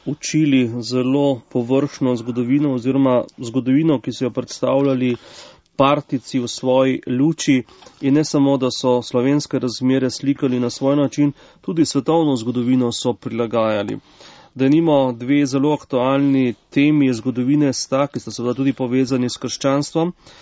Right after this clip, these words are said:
je vprašanje, denimo, križarskih vojn ali pa inkvizicije. Kadarkoli še danes ti bo kakšen politik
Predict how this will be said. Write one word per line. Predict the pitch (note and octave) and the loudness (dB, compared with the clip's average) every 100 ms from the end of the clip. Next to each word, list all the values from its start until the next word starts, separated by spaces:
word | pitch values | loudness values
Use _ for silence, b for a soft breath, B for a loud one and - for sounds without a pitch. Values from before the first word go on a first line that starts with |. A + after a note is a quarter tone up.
| B B | B B
je | B2+ | -4
vprašanje, | B2+ B2 C3+ C3+ C#3 | -4 -4 0 0 0
denimo, | A#2+ B2+ C3+ B2+ | 0 0 2 0
križarskih | - D3 D3 C3+ - C3 | 2 0 2 -2 -2 -4
vojn | B2 C3 C3 - | 0 0 0 -4
ali | B2+ B2 | -6 -2
pa | B2+ | -2
inkvizicije. | A2+ A2+ - B2+ A2+ A2+ - A2 - b b b b | -2 -4 -2 -2 -2 -6 -8 -10 -12 b b b b
Kadarkoli | - F3 D3+ - D#3+ D#3 | -2 0 -2 -2 0 2
še | - C#3 | 0 -2
danes | C#3+ D3+ C#3 - - | 0 0 -2 -4 -4
ti | B2+ | -4
bo | A#2+ | -4
kakšen | C#3 C3 C#3+ B2 | -6 -4 -4 -4
politik | B2+ B2+ C#3 | -2 -4 -4